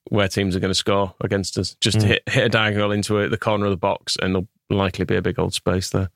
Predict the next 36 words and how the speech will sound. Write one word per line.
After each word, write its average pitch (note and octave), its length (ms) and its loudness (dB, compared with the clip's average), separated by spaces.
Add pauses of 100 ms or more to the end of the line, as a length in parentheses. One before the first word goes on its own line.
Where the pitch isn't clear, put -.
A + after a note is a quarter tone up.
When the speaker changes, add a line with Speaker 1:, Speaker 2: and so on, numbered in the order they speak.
(320)
Speaker 2:
What G#2 140 2
did A2+ 100 2
you A2+ 60 4
make A2 200 2
of G2+ 80 2
Sinisterra's E2 600 0
performance D#2+ 540 0
then D2 140 2
tonight C#2+ 280 0
as C#2+ 140 2
well? D2 340 0 (220)
Um, C#2+ 440 0 (440)
obviously D#2 280 2
a D2+ 60 2
debut, D2 460 0 (260)
full F2 140 2
debut C#2 280 0
goal. C#2 260 0 (300)
Speaker 1:
He C3 60 2
was G#2+ 80 2
great. A#2+ 240 2 (400)
I G2+ 40 -6
thought F#2+ 220 -4
he G2 100 -6 (540)
Speaker 2:
Full B2+ 160 2
Premier A2+ 220 2
League F#2+ 180 0
debut F2 240 2
goal D#2+ 160 2
before D2+ 200 -2
anybody D2 220 0
picks - 240 -4
me D2+ 60 0
up - 120 0
on C#2+ 80 0
it. C#2+ 80 -2